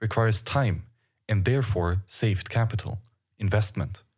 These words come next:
Consumption also requires time and therefore saved capital, hoard. Human energy can be expended in leisure or labor, where the depreciation of stored human energy is a factor,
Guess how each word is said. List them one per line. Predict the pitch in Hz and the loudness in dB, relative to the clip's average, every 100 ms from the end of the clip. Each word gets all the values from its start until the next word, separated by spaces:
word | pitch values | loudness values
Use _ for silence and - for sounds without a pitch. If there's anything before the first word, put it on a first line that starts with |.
| _ _ _ _ _ _ | _ _ _ _ _ _
Consumption | - 110 151 175 - 95 101 | -2 2 2 0 0 -2 -2
also | - 175 - | 0 0 0
requires | 107 90 104 78 76 | 0 0 0 -2 -4
time | - 87 95 98 _ _ _ - | -4 -4 -4 -10 _ _ _ -2
and | 110 | 2
therefore | 107 95 95 95 | 4 4 4 2
saved | - 98 95 | 2 0 0
capital, | 143 151 110 - - _ _ _ _ - | 0 0 -2 -4 -14 _ _ _ _ -4
hoard. | 147 87 98 95 _ _ _ _ _ _ _ _ _ _ _ | 0 0 -4 -14 _ _ _ _ _ _ _ _ _ _ _
Human | - 180 180 | -2 0 0
energy | 156 139 139 113 95 90 | 0 2 2 2 2 0
can | 87 113 | 2 2
be | 113 | 2
expended | 98 - 127 139 104 90 - - | 0 -2 0 2 2 0 -2 -2
in | 110 107 | 2 2
leisure | 151 139 143 147 135 - | 2 2 0 -2 -4 0
or | 117 | 2
labor, | 110 110 - 101 _ _ _ _ _ _ - | 4 2 -2 -8 _ _ _ _ _ _ -4
where | 113 | 0
the | 110 | 2
depreciation | 127 147 160 151 139 139 139 - 98 92 | 0 -2 0 0 2 2 0 0 0 0
of | 101 | -2
stored | - 123 123 | 0 0 0
human | 127 113 107 | 0 2 2
energy | 135 98 - 87 92 - | 2 0 0 0 -2 0
is | 107 | 0
a | 104 | 0
factor, | - 131 131 - 85 | 0 0 0 -2 0